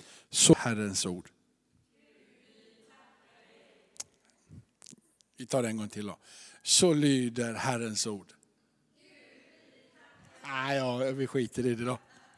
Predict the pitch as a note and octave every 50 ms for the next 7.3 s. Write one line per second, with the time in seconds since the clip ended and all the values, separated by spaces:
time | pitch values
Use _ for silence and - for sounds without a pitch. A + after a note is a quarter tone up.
0 | - - - - _ _ - - - D#3 D#3+ - - - - - _ - C#3 C#3
1 | C3+ C3 B2 A2+ A2+ G2 - - - - - - - - - - - - _ _
2 | - D#3 E3+ E3 E3+ E3 E3 E3 E3 D#3 D3+ D#3 D#3 C#3+ - B2 G2 G#2+ - -
3 | _ _ - - - - - A#2+ G#2+ - - - _ _ _ _ _ _ _ _
4 | _ _ _ _ _ _ _ _ _ _ - - A2 A2 A2+ G2+ G#2 - A#2 G#2+
5 | G#2 G#2 - B2 A2 G#2 F#2+ G2 A2 A2+ G#2 G2+ G2+ G#2 G#2+ G#2+ G#2 G2+ - -
6 | - - G#2+ G2 F#2 - - - - - - - _ _ _ _ - - A2 F#2
7 | - - G#2 G#2+ - -